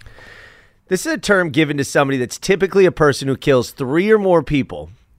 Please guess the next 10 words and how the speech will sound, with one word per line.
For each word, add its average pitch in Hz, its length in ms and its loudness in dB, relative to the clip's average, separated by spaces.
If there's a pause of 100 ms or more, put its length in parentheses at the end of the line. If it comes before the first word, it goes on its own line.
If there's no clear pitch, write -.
with 113 200 -6
the 131 80 -2
murders 151 380 2
taking 151 320 -2
place 131 420 0
over 110 180 -2
more 123 280 2
than 139 140 4
a 131 40 0
month, 107 560 -6